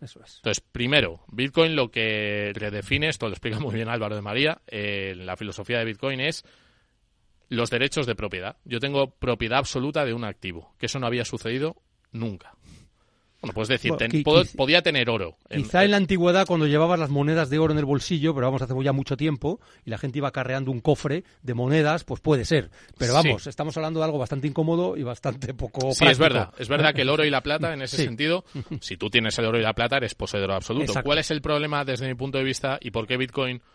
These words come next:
Speaker 2: pues, eh, aunque yo tenga amigos en el mundo de los metales, eh, es superior al oro y la plata? Pues, eh, primero porque lo que tú comentabas, es portable. O sea, yo puedo cruzar una frontera, irme a la otra punta del planeta,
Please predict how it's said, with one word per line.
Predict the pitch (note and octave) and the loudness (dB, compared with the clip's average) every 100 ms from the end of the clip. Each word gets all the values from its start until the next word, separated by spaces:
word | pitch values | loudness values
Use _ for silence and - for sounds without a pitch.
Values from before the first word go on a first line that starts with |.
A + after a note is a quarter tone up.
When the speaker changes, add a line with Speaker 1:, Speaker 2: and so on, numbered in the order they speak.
| _ _ _ - | _ _ _ -10
Speaker 2:
pues, | F#2+ - | -8 -6
eh, | F#2+ F2+ E2+ - | -6 -6 -8 -10
aunque | F#2+ F#2+ G2 | -10 -6 -4
yo | A2 | -2
tenga | A#2+ | -2
amigos | A2+ B2+ A2+ - | 0 -2 -2 -4
en | |
el | A#2 | -4
mundo | A#2+ A#2 | -4 -4
de | A2+ | -4
los | G#2 | -4
metales, | A2+ G#2 C3 D3+ - _ - _ _ _ _ - | -6 -4 -2 -4 -8 _ -20 _ _ _ _ -10
eh, | G#2 G2+ G2+ | -6 -4 -4
es | B2 - | -2 0
superior | C#3 A#2 C#3 B2+ | 0 2 4 4
al | B2 | 2
oro | B2+ | 2
y | A#2+ | 0
la | A2+ | 0
plata? | B2 D#3+ F2+ - - | 0 -2 -2 -12 -12
Pues, | G2 F#2 - | -8 -8 -8
eh, | F2+ - | -10 -10
primero | F#2 F#2+ A#2+ | -10 -4 -4
porque | B2+ A2+ G#2 G2 F2+ | -2 -4 -4 -6 -6
lo | F2+ F2 | -8 -12
que | F2+ | -10
tú | A2+ | -8
comentabas, | G2 F#2 C3 G2 | -6 -2 -2 -2
es | A#2 - | -6 -6
portable. | G#2+ F#2 - D3 F2 - - | -6 -4 -2 -2 -2 -14 -14
O | |
sea, | - G#2 | -8 -6
yo | G2 | -4
puedo | A#2+ A2+ | -4 -4
cruzar | G#2+ B2+ A#2 | -6 -6 -6
una | A2+ | -6
frontera, | G2+ G#2 G2 B2+ A#2 D#2+ _ _ _ _ | -8 -10 -6 -4 -4 -6 _ _ _ _
irme | - G#2+ A2+ | -8 -4 -2
a | G#2+ | -2
la | G#2+ | -2
otra | G#2+ A2+ | -2 -4
punta | G#2+ A#2+ A2+ | -4 -4 -2
del | A2 | -4
planeta, | G#2 A2 B2+ C#3 F3 | -4 -4 -2 -4 -6